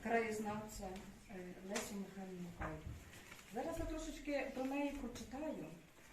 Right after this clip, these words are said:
автобіографію коротенько, а вже пізніше надамо Лесі Михайлівні слово, і вона гарненько нам все розповість. Народилася наша Леся Михайлівна в селянській сім'ї, село Підкамінь Рогатинського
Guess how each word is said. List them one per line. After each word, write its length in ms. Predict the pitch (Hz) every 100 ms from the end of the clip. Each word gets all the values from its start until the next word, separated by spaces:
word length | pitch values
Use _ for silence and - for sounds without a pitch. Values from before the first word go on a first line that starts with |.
| - - - - - - - - - - -
автобіографію 840 | - 147 175 180 190 220 214 202
коротенько, 680 | 185 190 202 262 285 277 190 -
а 60 | 196
вже 260 | 240 269 269
пізніше 300 | 240 269 262
надамо 480 | 208 190 214 233 240 - - - -
Лесі 260 | 226 233 226
Михайлівні 500 | 214 254 247 220 208
слово, 440 | - 277 240 202 196
і 40 |
вона 260 | 185 208 214 - - - - - - -
гарненько 460 | 220 254 269 -
нам 180 | 202 202
все 180 | 202 208 226 -
розповість. 600 | 185 - - - 151 - - - - - - - - - - -
Народилася 600 | 202 220 269 440 392 269
наша 460 | 247 294 - - - 226
Леся 240 | 247 240
Михайлівна 440 | 214 208 254 262 226
в 60 |
селянській 440 | 202 196 254 254 196
сім'ї, 600 | 202 185 175 226 262 - - - - -
село 280 | - 190 262
Підкамінь 640 | 269 196 - 170 151 147 147
Рогатинського 580 | 156 175 247 294 - 220